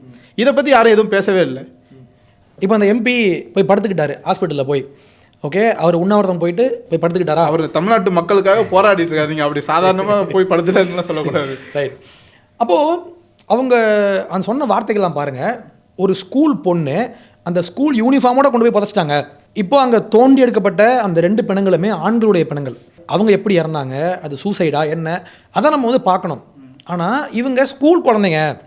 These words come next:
Speaker 2: ஸ்கூல் பொண்ணுங்கன்னு சொல்லி இவங்க எப்படி முடிவு பண்ணாங்க? அப்போ இது வந்து வேணும்னே நம்மளை வந்து டிஃபைன் பண்ணணும். ஒரு, ஒரு ஆலயத்தை டிஃபைன் பண்ணணும்னா ஃபர்ஸ்ட் ஆளா வந்துருவாங்க. அப்போ இது வேணும்னே திட்டமிட்டு பண்ற விஷயம்தான்.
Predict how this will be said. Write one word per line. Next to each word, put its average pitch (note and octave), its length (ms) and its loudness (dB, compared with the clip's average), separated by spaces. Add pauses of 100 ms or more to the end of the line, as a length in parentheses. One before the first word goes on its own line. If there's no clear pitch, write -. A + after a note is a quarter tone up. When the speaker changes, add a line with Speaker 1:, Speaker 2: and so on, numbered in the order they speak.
(200)
Speaker 2:
ஸ்கூல் E4 400 2
பொண்ணுங்கன்னு D4 460 0
சொல்லி A3 260 -2
இவங்க B3+ 180 -2
எப்படி G#3+ 180 -2
முடிவு A3 340 -2
பண்ணாங்க? C#3 280 -6 (600)
அப்போ D4+ 280 0
இது C4 140 -2
வந்து D4 180 -4
வேணும்னே B3+ 560 0 (100)
நம்மளை A#3 280 -2
வந்து A#3 220 -2
டிஃபைன் C4+ 240 0
பண்ணணும். D#3+ 420 -2 (220)
ஒரு, B3+ 280 2
ஒரு A#3+ 140 2
ஆலயத்தை A3+ 480 2
டிஃபைன் A3+ 360 0
பண்ணணும்னா G3 300 0
ஃபர்ஸ்ட் G#3 320 0
ஆளா C4 200 4
வந்துருவாங்க. E3 360 -4 (580)
அப்போ D4 160 -8
இது E4+ 420 -4 (280)
வேணும்னே D#4 380 2
திட்டமிட்டு C#4 360 -2
பண்ற F#3 580 0
விஷயம்தான். E3 420 -4